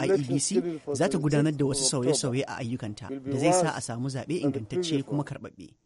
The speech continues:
Speaker 2: Domin kaucewa abin da ya faru a zaben farko da ya kawo aka rusa zaben da aka gudanar a ranar takwas ga watan Agusta.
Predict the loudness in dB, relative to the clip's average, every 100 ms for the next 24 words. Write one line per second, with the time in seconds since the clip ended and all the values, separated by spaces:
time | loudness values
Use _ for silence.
0 | _ _ -20 -4 0 2 2 0 0 0
1 | 0 0 0 0 -2 -2 -4 -6 -8 -4
2 | -4 -4 -6 -4 -8 -6 -4 -2 -2 -4
3 | -6 -6 -4 -4 -6 -6 -6 -6 -6 -10
4 | -10 -6 -4 -4 -6 -6 -6 -6 -8 -10
5 | -10 -10 -8 -8 -10 -12 -12 -12